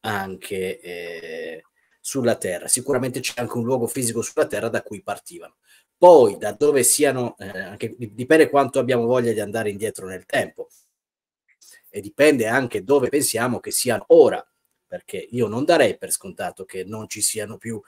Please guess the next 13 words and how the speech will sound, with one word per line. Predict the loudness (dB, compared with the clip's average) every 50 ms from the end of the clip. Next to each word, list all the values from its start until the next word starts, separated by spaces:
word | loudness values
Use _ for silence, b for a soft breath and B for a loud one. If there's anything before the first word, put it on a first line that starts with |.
| B B B B B B
e | B -6 -6
non | -6 -6 -4
siano | -4 -4 -4 -2 -4 -4 -4 -6 -8
magari | -10 -12 -8 -6 -4 -4 -4 -6 -6 -10 -14 -16 b b b b b b b
ai | -12 -12 -8 -4
vertici | -2 -2 -2 -4 -8 -14 -10 -8 -8 -8 -8 -10 -14 -16
di, | -18 -20 -20
di | _ -20
qualche | -10 -4 -4 -2 -2 -4 -6 -10
organizzazione, | -12 -10 -10 -12 -12 -12 -14 -12 -10 -8 -2 -2 -2 -2 -2 -6 -6 -8 -10 -12 -12 -12 -10 -12 -12 -14
eh. | _ -20 -20 -20 -20 _
Cito | _ -4 -2 -2 -2 -2 0 2
anche | 4 4 4 2 0 -4 -4 -4 -4 -4 -6